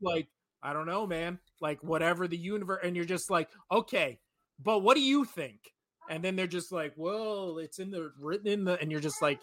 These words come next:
"Okay, like, I'm done. I'm done." If you're a Packers fan, you have to be seething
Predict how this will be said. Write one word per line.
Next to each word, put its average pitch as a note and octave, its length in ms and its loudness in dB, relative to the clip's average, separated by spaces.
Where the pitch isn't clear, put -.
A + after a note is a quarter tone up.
"Okay, D#3 220 -2
like, D#3 260 4
I'm E3 120 4
done. C3 400 6
I'm F3 160 6
done." D#3 400 6
If F#3 200 4
you're B3 140 12
a C4 80 12
Packers G3 500 6
fan, F#3 360 0
you G3 120 0
have A#3+ 180 2
to B3 80 -4
be F#3+ 200 -2
seething E3+ 880 0